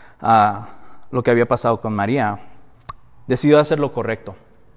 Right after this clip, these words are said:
Estaba reflejando algo que yo llamaría justicia profética, que es cuando ves a las personas en su necesidad y a pesar de ellos, haces lo correcto, a pesar de lo que tú sientes.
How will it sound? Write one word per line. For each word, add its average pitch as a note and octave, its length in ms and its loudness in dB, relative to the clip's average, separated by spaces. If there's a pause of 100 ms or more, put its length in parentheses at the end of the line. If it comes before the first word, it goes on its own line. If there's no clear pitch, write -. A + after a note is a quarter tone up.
(400)
Estaba F#3+ 440 6
reflejando E3+ 720 4
algo D#3+ 200 6
que - 520 2
yo E3 180 6
llamaría D#3 960 4
justicia D#3 640 -2
profética, A#2+ 580 -8 (920)
que G#3 80 8
es G#3+ 100 8
cuando A#3 300 8
ves A#3 260 10
a C4 40 10
las A#3 160 8
personas G#3+ 540 6
en F3 120 4
su - 300 8
necesidad F#3+ 880 6 (180)
y F3+ 100 8
a F3 160 10
pesar C4+ 380 10
de G#3+ 140 10
ellos, F3 500 2 (720)
haces A3+ 600 4 (400)
lo A#3+ 300 10
correcto, B2 520 0 (880)
a B2 160 -4
pesar D3 320 2
de D3+ 80 4
lo C#3 120 0
que A2+ 100 -4
tú B2+ 180 -4
sientes. - 580 -10